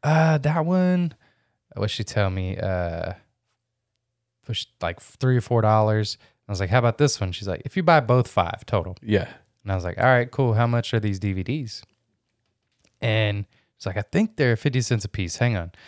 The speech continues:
Speaker 1: She goes and asks my mom, "Fifty cents a piece on D V Ds?" "Yeah." She's like, "Okay." So I was like, "All right, cool."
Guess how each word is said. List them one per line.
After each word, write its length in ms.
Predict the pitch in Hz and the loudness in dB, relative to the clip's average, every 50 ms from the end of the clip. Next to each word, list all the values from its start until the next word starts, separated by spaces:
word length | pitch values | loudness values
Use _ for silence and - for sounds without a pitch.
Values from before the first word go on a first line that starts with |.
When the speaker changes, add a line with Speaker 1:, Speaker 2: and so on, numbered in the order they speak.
| - - _ _ | -20 -20 _ _
Speaker 1:
She 160 | - - 107 | -8 -6 -4
goes 260 | 90 104 98 92 90 | 0 0 0 0 0
and 80 | 98 95 | 0 -2
asks 160 | 92 90 - | -2 -2 -4
my 120 | 104 92 95 | -6 -4 0
mom, 300 | 113 143 165 165 151 131 | 2 2 4 4 2 0
"Fifty 220 | - 170 156 170 | -2 -4 -6 -6
cents 220 | 156 - 190 170 147 | -4 -4 -4 -4 -2
a 20 | |
piece 200 | - 190 185 170 | 0 -2 0 0
on 120 | 185 175 170 | -2 -2 -2
D 100 | 175 175 | -2 -4
V 60 | 175 | -6
Ds?" 180 | 170 160 - | -8 -10 -8
"Yeah." 320 | - 135 160 156 139 110 101 - _ _ | -4 -4 -2 -2 -2 -4 -8 -12 _ _
She's 160 | _ - - - - | _ -20 -10 -4 -2
like, 0 | 135 131 | -2 -2
"Okay." 180 | - 101 95 - _ _ _ _ - - - - - - - _ _ _ _ | -2 -6 -8 -8 _ _ _ _ -20 -20 -20 -20 -20 -20 -20 _ _ _ _
So 160 | - - 117 | -4 0 0
I 40 | 101 | 0
was 80 | 92 92 | 0 0
like, 120 | 90 - - 135 | -4 -4 0 2
"All 60 | 147 | 4
right, 200 | 147 131 131 - | 4 4 2 2
cool." 240 | - 180 165 123 | 2 2 4 2